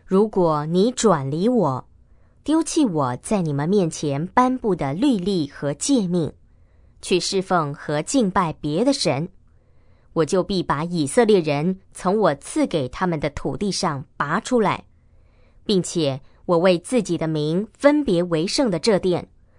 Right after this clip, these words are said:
我也必从我面前舍弃，使这殿在万民中成为笑谈和讥笑的对象。这殿虽然高大，但将来经过的人都必惊讶，说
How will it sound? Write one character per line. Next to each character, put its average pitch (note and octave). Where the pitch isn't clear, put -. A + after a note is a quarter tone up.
我 F#3
也 F3+
必 F#3+
从 F3
我 E3
面 F3+
前 D#3+
舍 F3
弃， -
使 A#3
这 D#4
殿 A#3+
在 F#3
万 G3+
民 D#3+
中 F#3+
成 D#3+
为 D#3
笑 G3
谈 C#3+
和 D3+
讥 C#4
笑 A#3+
的 D3
对 E3
象。 -
这 F#3+
殿 E3+
虽 A#3
然 D#3
高 A#3
大， G3
但 C#4
将 E4
来 E3
经 B3
过 A#3+
的 D#3+
人 C#3+
都 C#4
必 C4
惊 G#3
讶， D#3+
说 F3+